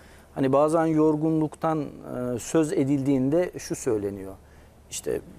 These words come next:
bir oyuncunun dinlenmesi için kırk sekiz saat kafi. İşin fiziki tarafına ya da biyolojik tarafına bakılarak bu değerlendirme, bu yaklaşım ortaya konuyor ve futbolcunun yorulma hakkı yok gibi bir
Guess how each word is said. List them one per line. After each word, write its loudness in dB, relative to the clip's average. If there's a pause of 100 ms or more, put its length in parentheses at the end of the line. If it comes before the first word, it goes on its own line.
bir -2
oyuncunun 2
dinlenmesi 0
için -6
kırk -12
sekiz -6
saat -2 (120)
kafi. -2 (640)
İşin -4 (180)
fiziki -2
tarafına -2
ya 0
da 0
biyolojik 0
tarafına -2
bakılarak 0 (560)
bu -4
değerlendirme, 2
bu 0
yaklaşım 0
ortaya -2
konuyor -2
ve 2
futbolcunun -2
yorulma 2
hakkı -2
yok 0
gibi -2
bir 0